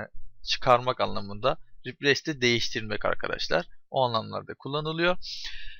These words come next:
E, biz burada remove'la, e, virgülü kaldırdık.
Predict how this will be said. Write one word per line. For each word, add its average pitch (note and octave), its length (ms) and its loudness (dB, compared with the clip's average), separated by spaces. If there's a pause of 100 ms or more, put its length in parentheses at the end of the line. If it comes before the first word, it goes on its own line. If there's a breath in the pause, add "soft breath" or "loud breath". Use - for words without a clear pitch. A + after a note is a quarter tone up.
(300 loud breath)
E, B2 240 0
biz D3 200 -6
burada C3 280 2
remove'la, C#3 720 2 (840 soft breath)
e, A#2 300 0
virgülü C#3+ 420 0
kaldırdık. G#2+ 580 0